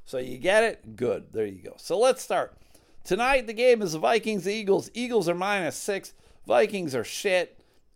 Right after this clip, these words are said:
Eagles didn't play well last week. It's in Philadelphia. It's a, uh, primetime game. Kirk Cousins plays like shit in primetime.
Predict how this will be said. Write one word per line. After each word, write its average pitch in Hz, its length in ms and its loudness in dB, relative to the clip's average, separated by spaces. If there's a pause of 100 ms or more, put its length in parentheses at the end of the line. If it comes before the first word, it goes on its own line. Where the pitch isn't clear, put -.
Eagles 208 560 0
didn't 143 380 -4
play 147 200 -2
well 127 200 0
last 160 360 -2
week. 156 300 -8
It's 156 180 -10
in 208 200 -2
Philadelphia. 143 960 0 (340)
It's 139 260 -4
a, 147 380 -6
uh, 127 340 2
primetime 156 640 -6
game. 139 320 -2
Kirk 120 300 -10
Cousins 135 460 -2
plays 110 320 -6
like 101 180 -10
shit 139 260 -8
in 113 80 -16
primetime. 143 640 -6